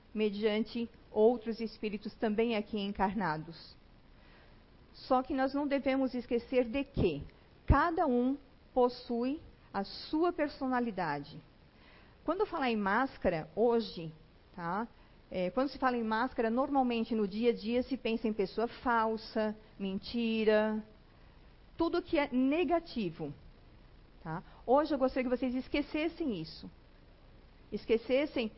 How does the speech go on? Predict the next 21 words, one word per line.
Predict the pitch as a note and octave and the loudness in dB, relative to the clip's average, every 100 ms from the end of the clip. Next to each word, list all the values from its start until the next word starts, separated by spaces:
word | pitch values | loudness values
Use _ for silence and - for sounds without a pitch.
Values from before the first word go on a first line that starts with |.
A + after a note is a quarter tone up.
| - - | -10 -4
essa, | A3 - A#3+ A3 G3 - | -2 0 2 2 0 -6
é, | G3+ G3 G3 | -4 -2 -2
ideia | A#3 G3 A#3+ C4 C#4 A3 F#3+ | -2 2 4 4 2 0 0
que | B3 | -4
se | - G3+ | -2 -4
tem | - B3 C4 B3 | -2 0 0 -2
sobre | G#3+ G#3 G#3 | -2 2 2
a | |
máscara, | A3 A3 C4 - - G#3 - - | 2 2 0 -2 -4 -4 -6 -10
máscara | G#3 A3+ C4+ - A3 G3 | 0 2 0 -2 -2 -2
ser | - G#3+ | 0 0
algo | G#3+ A#3 A3+ | 2 0 0
totalmente | C#4 C4+ C4 C4 - | -2 -2 0 -2 -2
negativo. | A#3+ C4 C#4+ D4 D4 G#3 D3+ - - - - - - - | 0 0 0 -2 -4 -8 -10 -12 -20 -20 -20 -20 -20 -8
Máscara | G3+ A#3+ D4 - E4 B3+ | 0 2 2 -2 -4 2
hoje, | G#3+ A#3+ D4 B3 G3 D#3+ D#3+ - - | 2 4 2 0 -4 -8 -10 -12 -2
nós | A3 A3 | 0 2
vamos | B3 A3 A3 | 0 0 2
ver | A#3+ B3+ | 2 2
como | B3 A#3 | 0 -2
sendo | A3+ - A#3+ A#3+ B3 | -2 -2 0 0 -2